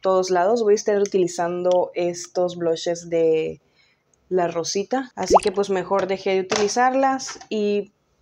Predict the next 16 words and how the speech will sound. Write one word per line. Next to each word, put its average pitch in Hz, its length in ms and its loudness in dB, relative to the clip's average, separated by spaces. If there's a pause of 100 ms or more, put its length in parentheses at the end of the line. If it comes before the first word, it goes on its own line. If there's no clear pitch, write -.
(120)
con 175 160 -6
pura 180 520 0
brochita, 175 600 -2
y 214 60 0
les 170 180 -2
digo 180 200 -2
que 180 100 -4
últimamente 190 600 -2
con 196 160 -2
esa 175 220 -2
basecita 180 540 -2
me 180 100 -2
gusta 165 340 -6
más 170 280 -6
difuminarla 170 680 -6
con 160 260 -8